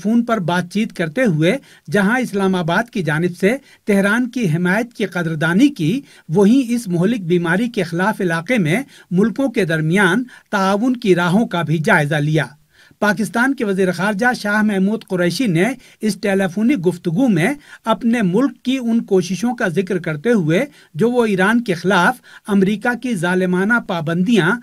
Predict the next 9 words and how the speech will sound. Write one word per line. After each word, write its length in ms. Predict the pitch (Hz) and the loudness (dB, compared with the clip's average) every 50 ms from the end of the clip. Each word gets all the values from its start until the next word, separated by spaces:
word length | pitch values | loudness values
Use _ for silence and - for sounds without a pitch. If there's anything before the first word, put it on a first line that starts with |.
| - - _ _ | -8 -20 _ _
ختم 380 | - - 220 247 240 247 220 196 | -6 -2 -2 -2 0 -2 -4 -4
کرانے 440 | 180 - 185 175 175 185 202 233 | -4 -4 -2 0 0 0 0 -2
کی 160 | 233 - 233 190 | -2 -4 -4 -4
غرض 280 | 147 135 170 240 240 | -2 0 0 0 0
سے 200 | - - - 190 | -2 -2 -2 -2
انجام 440 | 170 170 165 147 170 185 226 254 240 | -2 -2 -2 -2 0 0 0 0 0
دے 160 | 185 170 160 | 0 0 -2
رہا 300 | 156 151 139 165 151 139 | -2 -4 -4 -4 -4 -2
ہے، 180 | 143 170 233 | -2 -2 -2